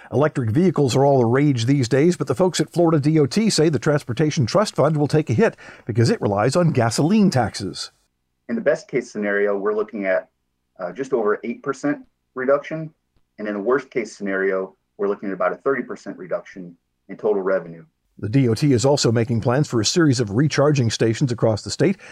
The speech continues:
Speaker 1: and portable charging stations to help along evacuation routes. We'll also have your daily calendar of political events and check in with two Florida men. One was busted after pitching a fit over the lack of lettuce on his burger.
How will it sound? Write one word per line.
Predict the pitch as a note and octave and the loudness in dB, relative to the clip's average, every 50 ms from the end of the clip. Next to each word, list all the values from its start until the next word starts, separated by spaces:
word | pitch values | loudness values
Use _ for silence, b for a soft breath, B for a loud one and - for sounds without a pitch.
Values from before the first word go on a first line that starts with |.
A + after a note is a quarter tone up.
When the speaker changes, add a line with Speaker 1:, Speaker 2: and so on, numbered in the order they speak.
| B B B | B B B
Speaker 1:
and | C#3 C#3+ C3+ | -2 -2 0
portable | - - A3 C4+ B3 E3+ B2 | 0 2 2 4 4 2 2
charging | F#2+ - C3 A2+ G#2 G2+ G2+ G2+ | 0 0 0 0 0 0 -2 -2
stations | - - A2+ G2 - - D#3 D3 | -2 -2 -2 -2 0 -2 -2 0
to | - C3 | 0 2
help | G#2+ C3+ - | 2 2 2
along | D3 C3+ C3+ C#3+ C#3+ - | 2 2 2 2 2 2
evacuation | D#3+ C3 C3 A#2 A2+ - A#2 A#2+ A#2+ A2 - G#2 F#2+ | 2 2 2 2 0 2 2 2 2 2 2 0 -2
routes. | F#2 - - - - - - - - - _ _ _ _ _ B B B B B B B B B | -2 -2 -6 -8 -8 -8 -8 -8 -8 -10 _ _ _ _ _ B B B B B B B B B
We'll | C#3+ D#3 F3 | 2 4 4
also | F#3 F3+ - F3+ | 4 4 4 4
have | C#3+ E3 D#3+ | 4 4 4
your | D#3 C#3+ | 4 2
daily | A2+ D#3+ E3 E3 D#3+ D3+ | 4 4 4 4 4 2
calendar | C3+ - F3 F3 F3 E3 D#3 D#3+ | 2 2 2 2 2 2 2 2
of | - C3+ - | 0 0 0
political | - C3 D3+ G#3 A3 G3+ E3+ C#3+ | 2 2 2 2 2 2 2 2
events | A#2+ C3 E3+ A3+ - - b b b b | 4 2 2 0 -2 -6 b b b b
and | - A#2+ | -4 -2
check | - F#3 E3+ - | 0 0 2 2
in | F3+ F3 F3 | 2 0 2
with | F#3 F#3 F3 - - - | 2 0 0 0 -4 -6
two | - - G#3+ F3+ D#3 | -2 2 2 2 2
Florida | - F#3+ G3+ F#3+ E3+ A#2+ A2+ | 2 2 4 4 4 4 2
men. | A#2 G2 F#2 E2 B B B B B B - | 2 0 -2 -6 B B B B B B -2
One | A2+ E3+ G#3 | 0 2 2
was | G#3 D#3 A2 | 2 2 2
busted | A#2+ D3 D#3+ D#3+ - G3 E3 | 2 2 0 0 0 0 0
after | C#3+ A#2 - A2 | 0 0 0 -4
pitching | G2 - - A#2+ - C3+ B2 | -2 -2 -2 -2 0 -2 -2
a | G#2+ | -2
fit | - - F#3+ F#3 | 0 -2 0 0
over | B2 A#2+ A#2 A2+ | 2 0 2 0
the | G#2 G2 | 0 0
lack | G2+ A2+ C3+ C#3+ - | 0 0 0 0 -2
of | D3 G#2 G2+ | -2 -2 0
lettuce | G#2 C3 C#3+ C#3 C3 - | 0 0 2 2 0 0
on | B2+ G#2 | 0 0
his | F#2+ F#2+ F2+ | 0 -2 -2
burger. | - A#2+ F#3 F#3+ F3 F#3 F3+ | 0 0 2 2 2 0 -2